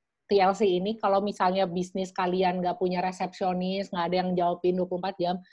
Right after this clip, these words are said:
bagus banget kalau kalian punya live chat. Ya, ini, ini sangat berguna karena dia bisa link,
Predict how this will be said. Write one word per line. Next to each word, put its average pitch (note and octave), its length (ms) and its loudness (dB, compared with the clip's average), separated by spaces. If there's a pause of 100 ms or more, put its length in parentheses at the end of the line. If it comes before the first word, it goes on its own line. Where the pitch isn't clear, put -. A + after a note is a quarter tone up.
(300)
bagus F#3 240 4
banget A3 240 0
kalau G3 160 2
kalian G3 240 0
punya F#3 240 -2
live F3 240 -2
chat. E3 240 -8 (560)
Ya, E3+ 80 -4
ini, G#3 320 0
ini A3 240 0
sangat F#3+ 400 -2
berguna F3+ 400 -2
karena G#3+ 240 -2
dia A#3 160 2
bisa G#3 240 -4
link, G3 320 -2